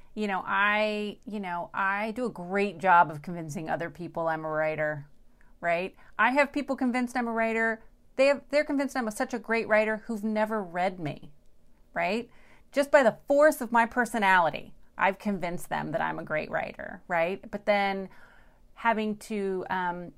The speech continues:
actually deliver on that is terrifying because I've done such a good job of convincing people that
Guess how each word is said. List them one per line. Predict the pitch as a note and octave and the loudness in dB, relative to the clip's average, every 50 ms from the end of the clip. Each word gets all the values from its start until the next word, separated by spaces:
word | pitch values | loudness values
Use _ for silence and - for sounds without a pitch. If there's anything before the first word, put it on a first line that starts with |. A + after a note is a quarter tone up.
| - - | -4 0
actually | G#3+ A3 G#3+ - B3+ A#3 | 0 2 2 0 -2 -2
deliver | G#3 A3 G#3+ G3+ G#3 A3 A3+ C#4+ E4 D4+ A3+ | -2 -2 -2 0 0 0 2 2 2 4 4
on | F3+ E3 D#3+ | 2 2 0
that | D#3 D3 D3+ - - | 0 -2 -2 -2 -4
is | F#3+ - - - | -10 -12 -12 -14
terrifying | - - A#3 B3+ C#4 C#4 A3+ - - - - - - - B2+ C3 C3+ G3 F#3+ - - - - | -10 -2 2 4 6 6 4 2 0 -4 -8 -6 -6 -8 -10 -10 -10 -12 -12 -14 -18 -18 -14
because | - G#3 - - - - - D4+ E4 D#4+ - | -14 -12 -10 -10 -4 4 8 8 10 10 8
I've | A#3+ G3+ | 6 4
done | - G3 F#3 G#3 | 4 0 0 0
such | - F3 - | -4 -8 -10
a | G3 | -6
good | - G3+ F#3 - | -4 -2 -2 -2
job | - F3+ E3+ - - - - - G#3 - - - - - | 0 2 2 4 4 2 0 -2 -4 -8 -16 -20 -6 0
of | - G3 F#3 F3+ F3 E3+ D3+ C#3+ - - - - - - - - - - - | 4 6 8 8 6 4 2 -6 -14 -16 -16 -16 -18 -18 -20 -20 -18 -8 -2
convincing | - A#3 G#3+ F3 G#3 G#3 G3+ G3+ - G3+ F3 F3 F3 E3 | 0 0 2 2 2 2 2 0 -4 -6 -6 -6 -6 -6
people | - F#3+ F3 - - E3 E3 E3+ F3+ - - - - - - | -6 -6 -6 -2 2 4 4 4 4 2 -2 -10 -20 -6 0
that | - F#3+ - - | 2 2 2 0